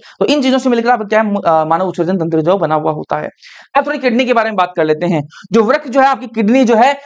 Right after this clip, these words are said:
उसकी आकृति किस प्रकार की होती है? उसकी आकृति कैसी होती है?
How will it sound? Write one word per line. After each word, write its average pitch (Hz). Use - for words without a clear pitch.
उसकी 240
आकृति 294
किस 247
प्रकार 233
की 220
होती 202
है? 220
उसकी 214
आकृति 226
कैसी 233
होती 233
है? 220